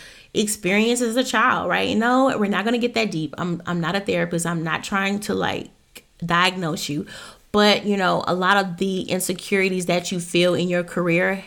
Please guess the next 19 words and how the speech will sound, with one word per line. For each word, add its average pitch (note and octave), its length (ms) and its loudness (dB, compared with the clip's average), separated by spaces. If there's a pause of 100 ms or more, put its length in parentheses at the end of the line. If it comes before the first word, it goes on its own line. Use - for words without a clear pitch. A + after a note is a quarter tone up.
(140)
really B3+ 260 2
has A#3 200 -2
nothing F#3 360 -4
to F#3 120 -6
do F3+ 240 -4
with E3 340 -8
your D3+ 460 -4 (200)
career. D#3 580 -4 (340)
And F#3 100 0
if G3 120 -2
you G3+ 80 2
sit G#3+ 240 2
down C4+ 200 4
and G#3+ 140 0
think F#3+ 180 -4
about A3+ 300 2
it, A#3 160 0
you A3+ 760 2
are F#3 480 4